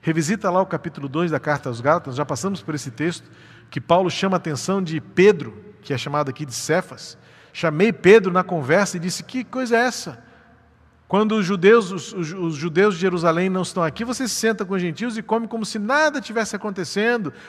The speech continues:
compartilha com ele, com eles de, de camarão, de siri, de comidas proibidas, carne de porco à vontade. E agora que vem os crentes lá de Jerusalém, você quer posar de zeloso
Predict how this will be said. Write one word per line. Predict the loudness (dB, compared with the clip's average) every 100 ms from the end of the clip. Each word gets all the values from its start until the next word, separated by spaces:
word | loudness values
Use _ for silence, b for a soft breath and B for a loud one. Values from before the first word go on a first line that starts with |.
| -4
compartilha | 0 2 2 0 -2
com | 0
ele, | 4 4 4 0 B B -18 -2
com | 2
eles | 2 2
de, | 2 0 -2 B
de | -12
camarão, | 0 4 8 8 8 6 4 2 -2 -8
de | -6
siri, | 0 4 4 4 4 2 -2 -10
de | -10
comidas | -2 0 0
proibidas, | 2 2 4 4 4 4 2 2 -6 2
carne | 4 4
de | 2
porco | 4 6 4 2
à |
vontade. | -2 2 4 6 2 0 -6 -10 -20 -20 b b
E | 4 6
agora | 10 8 6
que | 2
vem | 2 2
os | 0
crentes | 0 0 4
lá | 2
de | 4
Jerusalém, | 2 4 4 4 0
você | -4
quer | -2 -2
posar | 0 0 0 0
de | 0
zeloso | 0 2 4 2 -2